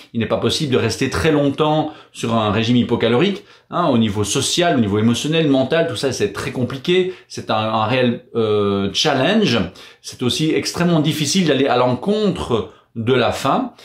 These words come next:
eh bien, euh, cette, ces personnes vont reprendre une alimentation dite normale, mais seront très vite en excès de calories,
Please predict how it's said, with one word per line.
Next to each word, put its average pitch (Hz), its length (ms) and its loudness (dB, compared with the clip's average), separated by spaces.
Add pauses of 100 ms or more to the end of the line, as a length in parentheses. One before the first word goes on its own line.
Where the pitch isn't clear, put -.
(180)
eh 131 80 -2
bien, 180 440 0
euh, 135 140 -2
cette, - 380 -6
ces - 160 -2
personnes 175 380 2
vont 147 320 2
reprendre 156 540 2
une 127 120 2
alimentation 123 600 0
dite 113 340 -2 (280)
normale, 107 680 0 (540)
mais 160 180 0
seront 175 320 0
très - 420 0
vite 226 380 -2 (140)
en 131 240 2
excès 202 300 0
de - 40 -4
calories, 202 460 2